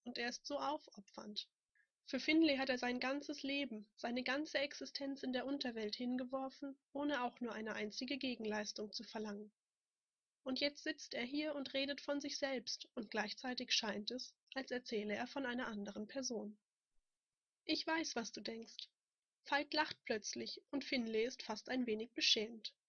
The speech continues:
Manche Dinge ändern sich eben nie. Aber es stimmt, ich habe nicht viel Wert darauf gelegt,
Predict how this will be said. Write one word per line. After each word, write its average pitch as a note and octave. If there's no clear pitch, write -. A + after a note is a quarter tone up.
Manche A3+
Dinge C#4
ändern C#4+
sich D4
eben D4
nie. A3+
Aber D#4
es D#4+
stimmt, -
ich -
habe C#4+
nicht C#4+
viel D#4+
Wert C#4+
darauf A3
gelegt, G#3+